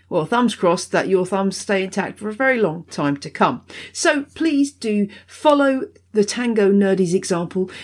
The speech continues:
and leave me a review on iTunes. Tell your friends about the show and generally spread the word about On the Ledge. And I've heard this week from Jane Davis,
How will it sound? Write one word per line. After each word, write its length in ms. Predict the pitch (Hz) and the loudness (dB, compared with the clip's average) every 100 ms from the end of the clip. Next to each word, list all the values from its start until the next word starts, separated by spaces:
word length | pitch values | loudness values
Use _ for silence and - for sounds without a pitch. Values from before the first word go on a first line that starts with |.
| - | -10
and 180 | 226 220 | -4 0
leave 200 | 214 196 | 2 2
me 260 | 185 180 | -2 -2
a 140 | - 170 | -4 -4
review 520 | 170 156 175 175 147 | -4 -4 -2 0 0
on 280 | 147 165 165 | -2 -4 -4
iTunes. 680 | 156 180 - 208 214 202 - | -4 -4 -2 0 2 0 0
Tell 200 | 262 269 | 0 2
your 120 | 240 | 0
friends 320 | 269 262 247 | -2 -2 -2
about 380 | 254 240 427 - | 0 0 0 -2
the 80 | 247 | -4
show 500 | - 294 277 277 285 - - - - | 0 2 2 2 0 -6 -18 -8 0
and 460 | 262 262 254 233 | 0 2 0 -2
generally 420 | - 285 220 175 | 0 2 2 -2
spread 300 | 170 - 170 | -4 -4 -6
the 60 | 165 | -4
word 240 | 165 165 | -4 -4
about 260 | 160 165 160 | -2 -4 -6
On 160 | 165 165 | -10 -8
the 100 | 165 | -4
Ledge. 400 | 170 165 - - - _ - | -4 -4 -8 -12 -20 _ 0
And 180 | 370 | 2
I've 140 | 359 330 | 0 0
heard 220 | 392 370 | 0 0
this 180 | 320 - | -2 -2
week 220 | 285 214 | -2 0
from 160 | 247 214 | 0 2
Jane 360 | 254 233 226 | 2 2 0
Davis, 640 | 214 208 185 160 190 - | 2 4 2 -2 -8 -8